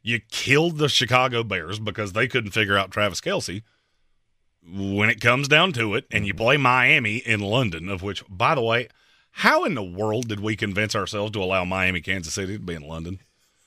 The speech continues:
Speaker 1: Does anybody want to get up and have eggs in the two best teams in the A F C? 'Cause I really don't.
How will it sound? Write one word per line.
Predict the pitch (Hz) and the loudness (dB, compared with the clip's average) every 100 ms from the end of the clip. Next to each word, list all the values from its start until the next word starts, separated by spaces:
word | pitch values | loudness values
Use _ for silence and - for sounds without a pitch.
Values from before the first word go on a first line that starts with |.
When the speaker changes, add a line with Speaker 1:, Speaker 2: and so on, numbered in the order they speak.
| _ _ 113 | _ _ -2
Speaker 1:
Does | 175 170 - | 2 4 6
anybody | 240 339 339 339 330 | 4 4 4 4 6
want | 269 254 | 4 4
to | |
get | 165 202 | 2 4
up | 214 220 156 | 6 4 2
and | 143 | 4
have | 170 170 143 - | 4 4 0 4
eggs | 147 170 180 143 | 6 6 4 0
in | 151 | -2
the | 120 | 0
two | 143 156 | 0 4
best | 151 147 | 4 2
teams | 156 156 143 | -2 -4 -4
in | |
the | 151 151 | 0 2
A | 156 | 2
F | 143 | 2
C? | 156 160 151 | 0 0 0
'Cause | 123 127 110 | 2 2 2
I | 127 131 | 4 4
really | 120 110 113 107 82 | 2 -4 -2 -2 -4
don't. | 82 67 | -8 -12